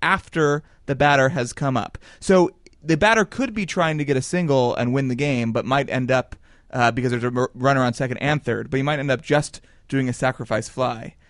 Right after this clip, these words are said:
and the runner from third only scores and they ties the game. But in, in, that doesn't matter for the scorekeeping. It's just about the outcome.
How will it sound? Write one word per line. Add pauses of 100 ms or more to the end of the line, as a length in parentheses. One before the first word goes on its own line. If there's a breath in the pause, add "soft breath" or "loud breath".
and
the
runner
from
third
only
scores
and
they
ties
the
game. (240 soft breath)
But (260)
in,
in,
that
doesn't
matter
for
the
scorekeeping.
It's
just
about
the
outcome.